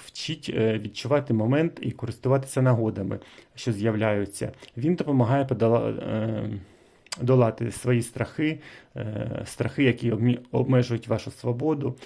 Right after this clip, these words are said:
Е, в духовному сенсі яструб підказує, що, е, ясність бачення — це ключ до розвитку. Е,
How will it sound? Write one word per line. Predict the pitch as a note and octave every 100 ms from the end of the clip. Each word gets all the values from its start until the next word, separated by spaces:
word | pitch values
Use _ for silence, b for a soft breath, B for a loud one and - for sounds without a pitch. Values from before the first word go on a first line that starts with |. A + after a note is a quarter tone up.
| B -
Е, | A2 G#2
в | A2
духовному | B2+ E3+ E3 C3+ A#2
сенсі | - D3 D#3 C3+ - A2+ G#2+
яструб | A2 C3 C3 - -
підказує, | B2 - C3 C3 G#2 A2
що, | F#2+ - _ - A#2 A2 A2 G#2 B B _
е, | G#2+ G#2+ G#2
ясність | G2+ A#2+ A2+ - G2 F#2+
бачення — | C3+ C#3+ B2+ A2 G#2+
це | - - A2+ G#2+ A2 G#2+ G#2+ B2+
ключ | - A2 C3 C3 - b b
до | G2+ A2
розвитку. | A2 G#2 - - - - _ _ _ _ _ _ _ _ _ _ _ _ _ B B B B B B - -
Е, | -